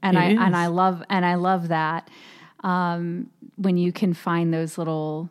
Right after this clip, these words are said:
Speaker 1: those little connections
Speaker 2: Mm-hmm.
Speaker 1: with other people. And I
Speaker 2: Yeah.
Speaker 1: think, um, when we can find the things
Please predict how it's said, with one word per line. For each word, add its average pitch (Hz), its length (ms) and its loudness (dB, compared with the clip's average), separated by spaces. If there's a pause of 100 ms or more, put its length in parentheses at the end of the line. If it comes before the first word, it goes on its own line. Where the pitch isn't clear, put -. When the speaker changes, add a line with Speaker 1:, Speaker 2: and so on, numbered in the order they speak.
(260)
Speaker 1:
those 180 200 -2
little 165 180 -4
connections 160 720 -2
Speaker 2:
Mm-hmm. 156 80 -10
Speaker 1:
with 156 140 -10
other 160 220 -8
people. 160 680 -10
And 175 140 -4
I 170 40 -2
Speaker 2:
Yeah. 180 60 -4
Speaker 1:
think, 175 480 -4 (500)
um, 165 640 -8 (500)
when 190 220 0
we 185 120 0
can 180 240 -2
find 185 440 0
the 175 80 0
things 165 760 -4